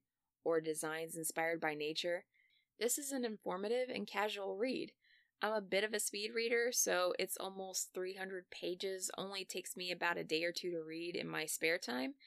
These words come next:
But even for a casual reader, the book shouldn't take more than maybe four or five days if you have an hour or two to read each day. It's not a very thick book, and considering that it was published a few years back, you can probably find it relatively inexpensively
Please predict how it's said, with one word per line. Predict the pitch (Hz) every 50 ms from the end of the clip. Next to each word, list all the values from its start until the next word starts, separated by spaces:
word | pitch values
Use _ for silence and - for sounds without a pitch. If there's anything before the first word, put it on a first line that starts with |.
| - - - - - _ _ _
But | - -
even | - - 233 262 277 269 254
for | - 233 208
a | 180
casual | - - - 175 165 185 180 180 175 165
reader, | 165 165 151 151 151 147 151
the | 151 156
book | - 190 -
shouldn't | - - 285 269 247 -
take | - 220 202 208
more | 196 185 180 185 180
than | 185 180 175
maybe | 170 170 165 165 160
four | - - 175 165 170
or | 170
five | - - - 165 160 -
days | - 156 151 131 131 139 - -
if | - 180 190
you | 170 160
have | 156 151 156 151 156
an | 151 - -
hour | - 147 156 135
or | 131 147
two | - - 156 147
to | 151 147
read | 143 151 151 -
each | 127 - - - -
day. | - - - - - - _ _ _ - - - - _ _ _ -
It's | - 170 156 - - - - - - - _ _ _ _ _ _ -
not | 185 196 208 214
a | 226
very | 247 233 226 233 233 - _
thick | - 180 - _ -
book, | 185 180 - - - - - _ _ _ _ _ _ _ -
and | 175 180 180 175
considering | 196 180 180 - 208 202 202 196 196 196
that | 196 180
it | 135
was | 92 180 185
published | - - 185 175 180 180 - -
a | 175
few | - - 175 170
years | 165 160 160 156 156
back, | - 165 156 156 156 -
you | - -
can | - 277 262
probably | - 294 294 269 247
find | - 202 190 190 180
it | - -
relatively | 202 208 226 233 240 233 220 - 202 190
inexpensively | - - 165 165 160 - - - 156 165 - 156 156 175 165 151 147 143 -